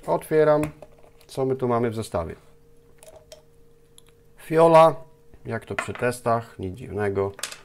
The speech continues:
Tutaj jest fiola z dziurą. Sławna Dzida. I to jest niuans, którego zoolek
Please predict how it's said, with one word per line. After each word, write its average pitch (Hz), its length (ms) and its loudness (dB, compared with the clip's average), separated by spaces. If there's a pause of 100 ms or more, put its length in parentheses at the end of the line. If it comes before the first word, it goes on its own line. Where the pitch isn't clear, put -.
Tutaj 139 300 -4
jest - 140 -8
fiola 98 340 -4
z 82 40 -12
dziurą. 110 440 0 (580)
Sławna 156 680 4 (600)
Dzida. 113 680 2 (800)
I 110 80 -12
to 127 120 -2
jest 131 180 -2
niuans, 123 580 2
którego 110 680 -4 (1120)
zoolek 104 640 -6